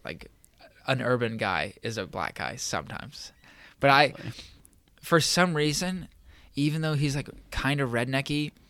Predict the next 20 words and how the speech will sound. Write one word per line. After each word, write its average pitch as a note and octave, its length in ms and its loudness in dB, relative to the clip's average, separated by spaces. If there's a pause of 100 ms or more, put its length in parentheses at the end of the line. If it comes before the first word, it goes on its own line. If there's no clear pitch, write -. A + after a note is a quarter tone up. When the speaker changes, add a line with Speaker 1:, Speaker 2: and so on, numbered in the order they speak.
(180)
Speaker 1:
he F#3+ 120 10
doesn't C#3+ 200 6
like B2 180 2
that, G2+ 180 -2
though. B1 200 -6
He C#3+ 160 2
doesn't C#3 200 0
think A#2+ 160 -4
of A#2 80 -8
himself A2 420 -4
as G#2+ 140 -4
a G2+ 60 -6
redneck A2+ 520 -4
'cause A2 200 -4
he's, A2 260 -2
like, - 240 -4 (1200)
he's C3+ 180 2
a B2 60 2
liberal A#2+ 300 0
guy, G#2+ 420 2